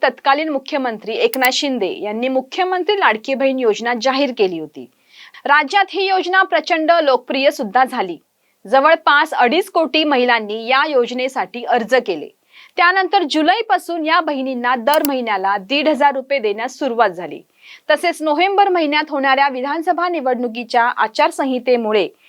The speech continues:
ऑक्टोबर आणि नोव्हेंबर महिन्याचे पैसे एकत्रित देण्यात आले. विधानसभा निवडणुकीनंतर आता पहिल्यांदाच मुख्यमंत्री लाडकी बहीण योजनेचे पैसे मिळणार आहेत. यासाठीची प्रक्रिया देखील सुरू करण्यात आली आहे.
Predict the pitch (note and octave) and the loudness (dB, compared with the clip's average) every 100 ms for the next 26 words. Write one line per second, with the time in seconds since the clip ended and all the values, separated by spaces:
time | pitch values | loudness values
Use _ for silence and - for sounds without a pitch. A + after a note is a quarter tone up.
0 | - - - B3+ - G4+ G#4 G#4 G#4+ G4 | -20 -10 2 2 2 0 4 4 2 2
1 | E4 F4+ F4 F4+ E4 D4 C4+ C4+ D#4 C4 | 2 2 4 4 2 -2 -2 -2 -2 0
2 | A3 B3+ - A#3+ - C4 C4 A3+ G3 G3+ | 2 0 0 -2 0 0 -2 0 0 0
3 | G#3 E3 - - _ _ _ - C#4 D#4+ | 0 -2 -2 -18 _ _ _ -4 4 6
4 | G4+ G#4 F#4 F#4 F#4 E4+ E4 F4 E4 D#4 | 6 4 4 2 4 2 2 -2 0 0
5 | C#4+ D4 C#4+ C#4+ D#4 - D4+ C4+ C#4+ C4+ | 0 2 2 2 0 2 0 2 0 2
6 | B3 A3+ A#3+ C#4 C4+ - F4+ E4+ F4+ D#4+ | 0 0 -4 -8 -6 -4 0 0 0 2
7 | B3+ A#3 C4+ C#4+ C4 A#3 G#3 A3+ A3 C#4 | 0 0 -6 -4 0 -2 -2 -8 -4 -4
8 | C#4 A3+ C4+ C4 G#3 G3 G3 F3 D#3 - | -2 -4 -2 -4 -4 -2 0 0 -2 -16
9 | _ _ - - C#4 D#4+ F#4+ F#4 E4+ F4 | _ _ -20 -8 0 2 2 0 0 -2
10 | F4+ F4+ D4+ D4+ C#4 D#4+ D4+ C#4 D#4 D#4+ | -2 -2 -2 -2 -4 -2 0 -2 -4 -8
11 | - F4 F#4+ F4 A#3+ A#3 A3+ E3+ D3 - | -2 0 2 2 0 -2 -4 -6 -6 -16